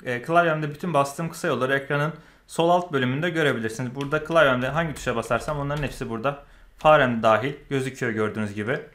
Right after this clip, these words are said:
Burada şunu belirtmek istiyorum. Burada ekranın sol tarafında tuşların gözükmesi için kullandığım add-on'un ismi Screencast Keys. E, bu biraz sıkıntılı bir add-on. Bazen kendini kapatabiliyor. Bazı ekranlarda hiç çalışmayabiliyor. Ben mümkün olduğunca bunları,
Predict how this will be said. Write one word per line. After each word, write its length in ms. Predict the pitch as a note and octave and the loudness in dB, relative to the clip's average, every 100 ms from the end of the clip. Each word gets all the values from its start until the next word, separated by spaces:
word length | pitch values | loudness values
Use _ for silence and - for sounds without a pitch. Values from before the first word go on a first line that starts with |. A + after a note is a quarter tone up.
| - | -8
Burada 180 | G3 A#3+ | -4 -2
şunu 260 | A#3+ A#3+ | -2 0
belirtmek 380 | G#3+ A3+ A3+ A3+ | 2 2 0 -6
istiyorum. 480 | - - E3 F#3 F#3 | -6 -4 -2 -2 -4
Burada 260 | F3+ F#3+ F3+ | -4 0 0
ekranın 400 | F3 F#3 G3+ F#3+ | 0 0 0 0
sol 280 | F#3+ A3 | 0 0
tarafında 420 | G#3+ E3+ D3 D3 D3 | 2 0 -2 -6 -8
tuşların 360 | - F3 F3 | -6 -4 -2
gözükmesi 440 | E3 D#3+ E3+ E3 F3+ | -2 -2 -6 -6 -6
için 180 | - | -8
kullandığım 440 | C#3+ C3+ C3 B2 B2 | -8 -4 -2 -2 -4
add-on'un 300 | D3 D#3+ D3+ | -4 -4 -4
ismi 220 | C3 E3 | -6 -8
Screencast 680 | E3 D#3+ - E3+ D3 C3 - | -8 -10 -6 -4 -2 -4 -6
Keys. 320 | D#3+ F#3 - - - _ - | -6 -6 -8 -20 -20 _ -6
E, 200 | C3 D#3 | -4 -2
bu 120 | G3+ | 2
biraz 280 | A3+ A3 A3 | 4 4 2
sıkıntılı 500 | - G3+ G#3+ A3 F#3 | -4 -2 -2 -2 0
bir 120 | D3+ | 0
add-on. 360 | C#3 C#3+ E3+ E3+ | 2 0 2 6
Bazen 340 | E3 E3 F3+ | 6 6 0
kendini 360 | F3+ E3+ E3+ F3+ | 0 -2 -2 -4
kapatabiliyor. 720 | E3+ E3+ E3+ F3 D3 C3 C3 | -4 -4 -2 -4 -2 0 2
Bazı 260 | C#3 D3 | 2 2
ekranlarda 460 | D#3+ D#3+ D3+ D3+ D#3 | -2 0 0 0 -2
hiç 160 | D3+ | -4
çalışmayabiliyor. 840 | - D#3 E3 E3 D3 A#2+ A#2+ D3+ D3+ | -4 -6 -6 -6 -4 -4 -2 -2 2
Ben 140 | D3+ | 2
mümkün 320 | D#3 D3+ F3 | 2 -2 -2
olduğunca 520 | E3 D#3 F3 E3+ D3 | 0 0 0 0 0
bunları, 380 | B2+ B2 B2 - | 0 0 0 -2